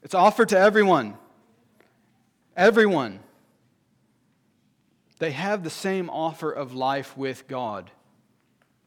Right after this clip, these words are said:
Believe in Jesus. So this should encourage us to freely share the gospel.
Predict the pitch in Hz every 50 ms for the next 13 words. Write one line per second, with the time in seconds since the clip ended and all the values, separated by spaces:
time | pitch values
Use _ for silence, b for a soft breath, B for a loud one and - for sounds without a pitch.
0 | _ _ _ _ _ _ _ _ - 127 139 143 165 175 175 190 180 151 151 196
1 | 226 214 - - 160 - - - - _ _ _ _ _ _ _ _ _ _ _
2 | _ _ _ _ _ _ _ _ _ - - 175 165 208 240 - - 269 233 220
3 | 190 - 196 214 220 208 175 165 156 127 110 - - - - - _ _ _ _
4 | _ _ _ - - 185 175 - - - 175 185 196 202 208 208 214 208 202 190
5 | 185 - - 185 180 165 160 143 151 143 139 139 - - - 117 101 87 _